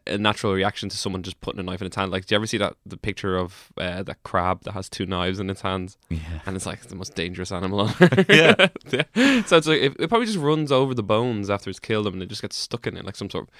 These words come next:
Speaker 1: in its gelatinous mass.
Speaker 2: It, what its knives do?
Speaker 1: Yeah.
Speaker 2: I'd say that, I'd say this thing. Well, I also read that this thing is,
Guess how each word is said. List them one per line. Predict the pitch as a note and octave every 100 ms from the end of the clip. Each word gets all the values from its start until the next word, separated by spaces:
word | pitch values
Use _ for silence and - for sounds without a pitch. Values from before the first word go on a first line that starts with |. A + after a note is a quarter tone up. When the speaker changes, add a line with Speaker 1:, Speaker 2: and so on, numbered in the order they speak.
| - -
Speaker 1:
in | G#2
its | G2 - - _ - - _
gelatinous | - G#2 G#2+ - G2 -
mass. | G2 G2+ G2+ -
Speaker 2:
It, | - D2+
what | D#2+
its | - -
knives | D#2+ G2+ A2+
do? | F#2+ - - _
Speaker 1:
Yeah. | C3+ C#3+ - - _ _ _ A#3
Speaker 2:
I'd | A#2 B2+
say | - G2+
that, | F2 G#2
I'd | -
say | A#2
this | F#2 -
thing. | F2 D#2 -
Well, | G#2 -
I | C3+ D3 _ _ _ _ _
also | - D#3+ C#3
read | A#2+
that | G#2
this | - -
thing | G#2+
is, | F#2+